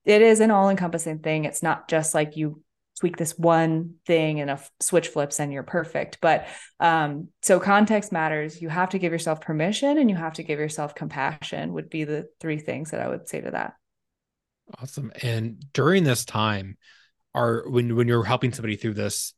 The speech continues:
Speaker 2: process, is this done mostly at maintenance or when they're in a deficit, either or? Does it really matter?
Speaker 1: Yeah. Um, so, I mean, for myself personally, I do this all the time. <laughs>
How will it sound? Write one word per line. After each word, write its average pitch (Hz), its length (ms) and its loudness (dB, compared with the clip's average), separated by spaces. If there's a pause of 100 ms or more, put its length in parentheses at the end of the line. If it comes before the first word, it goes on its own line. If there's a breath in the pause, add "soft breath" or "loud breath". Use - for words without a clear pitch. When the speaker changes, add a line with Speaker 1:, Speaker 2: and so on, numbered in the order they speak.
(120)
Speaker 2:
process, 104 600 -2 (800 soft breath)
is 117 140 0
this 135 180 2
done 127 320 2
mostly 120 440 0
at - 180 -14
maintenance 196 540 0
or 117 340 0
when 104 220 -6
they're 101 140 -12
in 185 180 4
a 185 60 4
deficit, 180 720 2
either 107 320 -4
or? 185 380 6
Does 131 160 -2
it 110 60 -6
really 101 220 -12
matter? 185 720 4 (1080)
Speaker 1:
Yeah. 220 840 8
Um, 208 260 4 (300)
so, 269 640 6 (220)
I 285 100 2
mean, 262 400 4 (420)
for 285 120 6
myself 269 640 2
personally, 302 560 -2
I 226 140 2
do 190 160 -4
this 196 220 -4
all 180 180 -2
the 180 60 -2
time. - 320 -8
<laughs> 202 80 -2